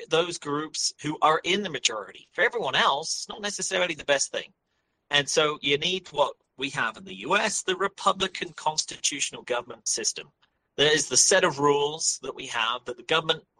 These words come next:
must obey, they must follow. That doesn't mean they always do, but at least the standard's there that they should. And then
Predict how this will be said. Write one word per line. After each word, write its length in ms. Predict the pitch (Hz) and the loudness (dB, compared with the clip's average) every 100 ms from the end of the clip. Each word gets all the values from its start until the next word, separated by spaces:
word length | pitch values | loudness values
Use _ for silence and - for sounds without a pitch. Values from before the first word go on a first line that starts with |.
| _ | _
must 320 | 151 151 - | 0 0 -2
obey, 540 | 139 - 120 131 147 208 _ _ _ | -4 0 0 0 -4 -10 _ _ _
they 100 | 120 | -10
must 300 | 131 156 - | 0 2 2
follow. 440 | - 143 139 143 147 _ _ _ _ | 4 4 6 2 -2 _ _ _ _
That 200 | - _ | -16 _
doesn't 200 | 110 - | -12 -10
mean 140 | - - | -12 -14
they 140 | - | -14
always 300 | 117 113 - | -10 -6 -2
do, 420 | 151 160 135 135 _ _ _ _ _ | 2 2 2 -4 _ _ _ _ _
but 180 | 170 151 | 4 4
at 100 | 165 | 0
least 180 | 180 | -2
the 60 | 151 | -2
standard's 500 | - 143 139 135 110 | -2 0 0 -2 -6
there 220 | 110 110 | -6 -10
that 140 | 110 - | -12 -14
they 80 | |
should. 340 | 101 - - _ _ _ _ _ - | -8 -8 -8 _ _ _ _ _ -6
And 140 | 135 | 0
then 400 | 139 147 143 143 | 4 4 4 0